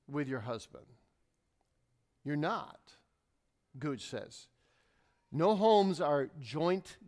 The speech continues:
government. But it does mean you may express your ideas and your feelings and so on to your husband. And then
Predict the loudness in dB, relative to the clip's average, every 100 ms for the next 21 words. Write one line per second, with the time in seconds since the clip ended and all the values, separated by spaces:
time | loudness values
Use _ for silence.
0 | -6 -4 -2 -4 -8 -12 _ _ _ _
1 | _ _ _ _ _ _ -4 -2 -2 0
2 | 0 0 0 0 0 -4 -6 _ -10 -4
3 | -2 0 2 0 -2 -12 -12 -12 -4 -2
4 | -2 -4 -12 -18 _ _ _ -6 -2 -2
5 | -2 -2 -2 0 -2 -4 -6 -6 -6 -6
6 | -6 -2 -2 -4 -6 -8 -8 -8 -4 -4
7 | -4 -6 -10 _ _ _ -12 -8 -6 -6
8 | -8 -4 -2 -2 -4 _ _ _ _ _
9 | _ _ _ _ _ -6 -2 0 4 4
10 | 4 2